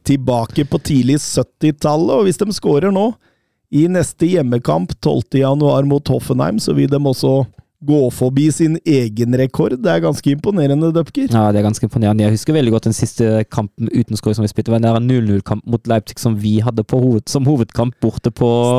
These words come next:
Speaker 2: på
Speaker 1: Stemmer,
Speaker 2: Strømmen.
Speaker 1: stemmer, stemmer, stemmer.
Speaker 2: Eh, så ja, det er jo, det er jo voldsomt imponerende det de leverer offensivt. Og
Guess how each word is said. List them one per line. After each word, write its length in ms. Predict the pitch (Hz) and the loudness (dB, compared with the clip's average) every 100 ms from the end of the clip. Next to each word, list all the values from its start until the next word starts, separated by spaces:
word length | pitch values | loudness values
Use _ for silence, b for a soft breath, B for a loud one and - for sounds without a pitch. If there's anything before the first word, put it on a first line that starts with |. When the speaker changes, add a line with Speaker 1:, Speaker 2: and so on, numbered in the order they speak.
| 120 | 2
Speaker 2:
på 80 | 135 | 0
Speaker 1:
Stemmer, 140 | 135 | 2
Speaker 2:
Strømmen. 260 | 139 120 113 | 2 0 0
Speaker 1:
stemmer, 240 | 123 135 | -2 -4
stemmer, 400 | - 113 110 120 | -6 -4 -2 -2
stemmer. 480 | 131 123 117 120 135 - - - | -2 -2 -2 -2 -4 -8 -6 0
Speaker 2:
Eh, 720 | 131 120 120 117 117 113 113 | 2 2 2 2 2 2 2
så 160 | 120 110 | 2 2
ja, 140 | 104 | 2
det 80 | 107 | 0
er 160 | 92 95 | 0 0
jo, 140 | 95 95 95 98 | 2 2 0 0
det 80 | 101 | 0
er 80 | 101 | 0
jo 80 | 98 | -2
voldsomt 260 | 104 107 110 | -4 -4 -4
imponerende 480 | - 104 - 52 52 | -4 -2 0 0 -2
det 140 | 50 | 0
de 80 | - | 0
leverer 320 | 113 - 58 | 0 0 0
offensivt. 540 | - - - - - - | -2 -4 -4 -4 -2 -2
Og 320 | - - - | 0 0 -2